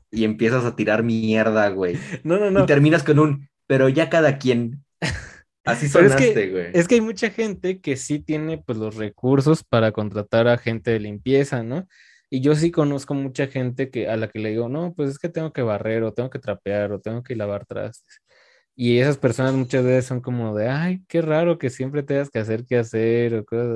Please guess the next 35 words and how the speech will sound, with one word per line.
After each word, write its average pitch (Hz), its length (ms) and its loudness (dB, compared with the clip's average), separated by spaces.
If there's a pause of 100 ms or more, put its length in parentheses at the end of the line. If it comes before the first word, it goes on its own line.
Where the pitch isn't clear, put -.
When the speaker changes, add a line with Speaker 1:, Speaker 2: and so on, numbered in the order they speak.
(120)
Speaker 1:
así. 117 280 -6 (440)
Eh, 110 460 -2 (160)
y 117 120 -6
es 113 120 -8
como 120 360 -2
de, 113 120 4
ah, 151 320 2
o 117 80 -6
sea, 120 80 0
ya 135 140 4
les 156 140 -2
pregunto, 107 500 -6
pues, - 160 -20
en 95 100 -8
buen 104 180 -6
plan, 110 180 -6
como 104 360 -10
de, 110 120 -4
"Ah, 165 200 -4
pues, 127 200 -4
en 123 140 -4
tu 120 120 -8
casa, 147 300 -2
¿quién 135 320 -6
normalmente 113 480 -6
hace 110 100 -12
el 113 80 -16
quehacer?". 120 340 -14 (640)
"Pues, 196 200 -6
a 226 40 0
veces 233 340 -2
mi 180 140 -2
mamá 123 460 -2
cuando 123 260 -4
está, 139 500 0